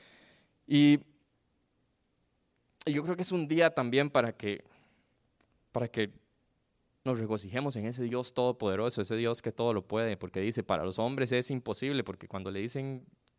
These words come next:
"¿Qué podemos hacer, Señor, para llegar al cielo?", y le dice, "Para los hombres es imposible, pero para Dios no hay nada imposible". Regocijemos en ese Jesús todopoderoso que tiene toda la gloria y toda la honra y todo el poder y que se reveló a esta iglesia y que se revela a nosotros, a nuestras vidas.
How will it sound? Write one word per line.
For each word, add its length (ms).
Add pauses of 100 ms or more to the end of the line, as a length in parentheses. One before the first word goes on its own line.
"¿Qué 160
podemos 440
hacer, 400
Señor, 340
para 140
llegar 260
al 60
cielo?", 260
y 60
le 60
dice, 160
"Para 180
los 100
hombres 240
es 200
imposible, 500
pero 200
para 200
Dios 340 (320)
no 100
hay 80
nada 540
imposible". 680 (1300)
Regocijemos 500
en 120
ese 160
Jesús 500
todopoderoso 800
que 140
tiene 200
toda 320
la 120
gloria 320
y 60
toda 220
la 120
honra 280
y 60
todo 360
el 60
poder 360
y 80
que 80
se 160
reveló 420
a 60
esta 180
iglesia 400
y 40
que 120
se 140
revela 560
a 20
nosotros, 540
a 40
nuestras 540
vidas. 460